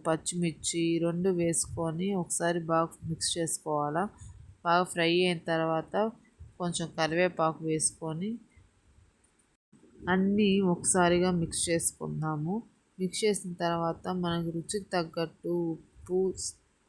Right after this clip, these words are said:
ఆ, ఉప్పు వేసుకోవాలి. ఉప్పు వేసుకున్న తర్వాత పసుపు కూడా వేసుకోవాలి. సాల్ట్ అనేది మీ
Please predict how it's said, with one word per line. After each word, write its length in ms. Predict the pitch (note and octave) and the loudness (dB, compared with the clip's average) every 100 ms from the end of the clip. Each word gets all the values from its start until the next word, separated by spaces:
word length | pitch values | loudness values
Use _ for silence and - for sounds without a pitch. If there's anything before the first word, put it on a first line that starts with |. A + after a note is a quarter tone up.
| _ _ _ _ _ _ _ _ - F3+ F3+ | _ _ _ _ _ _ _ _ -4 -2 0
ఆ, 40 | F3 E3+ E3 - - _ _ _ - | 0 0 -2 -8 -16 _ _ _ -6
ఉప్పు 300 | F3+ - G3+ | -6 -2 0
వేసుకోవాలి. 760 | F#3 E3 - - E3 D#3+ D#3+ F#3+ | 2 2 0 -2 0 2 2 2
ఉప్పు 180 | F#3 G3+ | 0 -2
వేసుకున్న 480 | F#3+ F3+ E3+ - E3 | 2 2 2 -4 -6
తర్వాత 300 | E3 E3 E3 D#3+ E3+ | -2 -2 -4 -6 -4
పసుపు 480 | E3 - E3 - D#3+ | -2 -2 -6 -8 -6
కూడా 180 | E3+ E3+ | -2 0
వేసుకోవాలి. 680 | D#3+ D#3+ - - D#3+ D#3 F#3+ A#3+ - _ _ _ _ | 0 0 -2 -4 -2 0 -2 -6 -14 _ _ _ _
సాల్ట్ 440 | - G#3 G3+ G#3+ G#3+ | 2 6 6 6 2
అనేది 380 | G3 G3 F#3+ G3 | 0 2 2 2
మీ 160 | F#3+ | 2